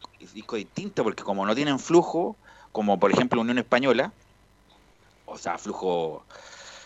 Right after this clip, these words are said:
importante, eh, toman estas medidas, pero como sabemos, todos los equipos del fútbol chileno se financian, la mayoría,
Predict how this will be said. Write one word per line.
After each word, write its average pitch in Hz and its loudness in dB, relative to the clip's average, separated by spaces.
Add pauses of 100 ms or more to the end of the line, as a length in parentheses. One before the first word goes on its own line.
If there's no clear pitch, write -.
(320)
importante, 120 0
eh, - -12
toman 120 4
estas 113 0
medidas, 135 -6
pero 95 -4 (280)
como 104 -4
sabemos, 131 0
todos 160 2
los 151 0
equipos 143 -6
del 127 -6
fútbol 143 0
chileno 139 0
se 117 -10
financian, 131 -6
la 117 -2
mayoría, 107 2